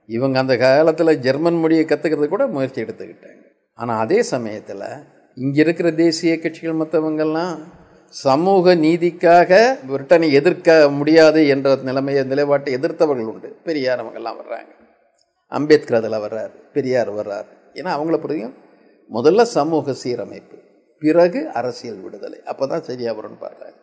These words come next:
அரசியல் விடுதலைக்காக போராடினாங்க. குவிட் இந்தியா வெள்ளையனே வெளியேறு இயக்கத்தை நடத்தினாங்க. ஆர் எஸ் எஸ் என்ன நிலைப்பாடு எடுத்தது? பாசிஸ்டுகளால் இவர்கள் ஈர்க்கப்பட்டவர்கள், ஆனா உலக போர்ல ஆங்கிலேயருக்கு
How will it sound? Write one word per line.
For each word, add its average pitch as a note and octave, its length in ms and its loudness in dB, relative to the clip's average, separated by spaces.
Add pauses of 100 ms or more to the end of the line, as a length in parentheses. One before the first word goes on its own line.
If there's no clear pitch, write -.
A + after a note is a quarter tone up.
(920)
அரசியல் A#3+ 460 4
விடுதலைக்காக F#3+ 720 2
போராடினாங்க. C3+ 580 -2
குவிட் D#3+ 260 -8
இந்தியா B2 220 -6 (300)
வெள்ளையனே B2 400 -4
வெளியேறு A2 300 -4
இயக்கத்தை G#2 320 -12
நடத்தினாங்க. G2 520 -18 (360)
ஆர் C#3+ 220 -2
எஸ் D3 160 -4
எஸ் C3 160 -8
என்ன C#3 240 -4
நிலைப்பாடு B2+ 420 -2
எடுத்தது? A2 380 -10 (400)
பாசிஸ்டுகளால் F3+ 1040 2 (140)
இவர்கள் C#3+ 320 -2
ஈர்க்கப்பட்டவர்கள், B2 880 -4 (680)
ஆனா B2+ 240 -2
உலக D#3+ 340 4
போர்ல G#2 440 -4 (1040)
ஆங்கிலேயருக்கு C#3 760 2